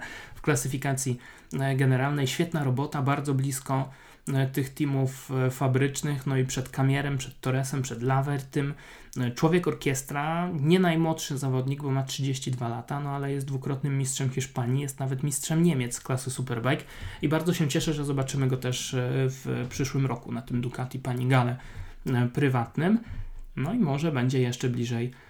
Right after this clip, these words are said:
e, czołówki. Ciekawa historia, e, Leon Camie, ten,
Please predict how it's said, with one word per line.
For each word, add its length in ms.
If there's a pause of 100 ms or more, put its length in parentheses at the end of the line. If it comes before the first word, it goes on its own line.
(240)
e, 200
czołówki. 480
Ciekawa 380
historia, 760 (160)
e, 460
Leon 280
Camie, 380
ten, 280